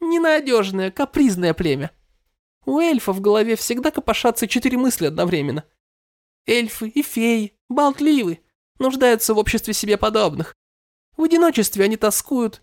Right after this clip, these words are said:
и чахнут. Они щебечут, сплетничают,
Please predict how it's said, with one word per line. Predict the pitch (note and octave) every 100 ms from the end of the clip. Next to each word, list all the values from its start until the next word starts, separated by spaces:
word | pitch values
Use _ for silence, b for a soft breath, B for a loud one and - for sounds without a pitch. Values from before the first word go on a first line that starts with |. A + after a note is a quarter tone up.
| -
и | C#4
чахнут. | - B3+ - - - _ _ _ _ _ _ _ _
Они | - C4 A3
щебечут, | - F#3 D#3+ G3 - D#3 - _
сплетничают, | - - G#3+ G#3 G3 F#3 F3+ E3+